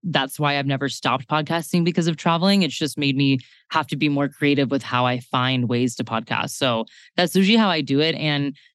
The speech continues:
to your point earlier, it's such an incredible medium because you're creating a body of work, like, a library of content that people can access at any time and consume whenever they want. So I love that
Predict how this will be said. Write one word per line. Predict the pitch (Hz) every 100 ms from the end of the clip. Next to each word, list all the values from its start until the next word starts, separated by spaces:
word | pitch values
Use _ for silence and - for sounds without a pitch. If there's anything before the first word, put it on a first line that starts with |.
| _
to | -
your | 170
point | 156 170 147
earlier, | 139 156 170 180 180 _ _ _ _
it's | - 190
such | - - 170
an | 185
incredible | 175 165 156 165
medium | 147 143 160 180
because | 170 147 156 143
you're | 156 147
creating | - 156 175 214 233 - _ _
a | 185
body | 147 139 143 165
of | 156
work, | 131 135 165 151
like, | 151 131 - _
a | 165
library | 151 139 127 151 151 160 156
of | 147 -
content | 131 156 185 196
that | 170 131
people | 156 156
can | 156 -
access | 131 - 175 -
at | 151 -
any | 143 156
time | 156 135 131 156 214 254 - _
and | 175
consume | 165 160 - 160
whenever | 151 147 147
they | 151
want. | 127 123 180 220 - _
So | - - 175
I | 151 131 160
love | 151 151 151
that | 143 135 139